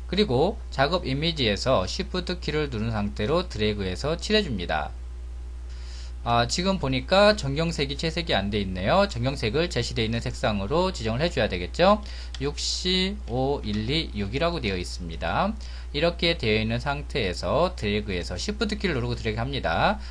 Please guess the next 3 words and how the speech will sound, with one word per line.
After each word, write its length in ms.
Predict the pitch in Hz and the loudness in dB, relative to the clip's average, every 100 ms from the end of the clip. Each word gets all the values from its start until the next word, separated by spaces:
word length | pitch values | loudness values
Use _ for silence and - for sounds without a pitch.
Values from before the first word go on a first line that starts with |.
| - - | -10 -4
드래그해서 520 | 117 123 117 107 131 | 0 2 2 0 0
이렇게 540 | 98 101 - 165 202 - - | 0 -2 0 2 2 0 -10
칠해줍니다. 720 | - 214 208 113 90 82 76 | -6 -2 0 -2 -2 -2 -4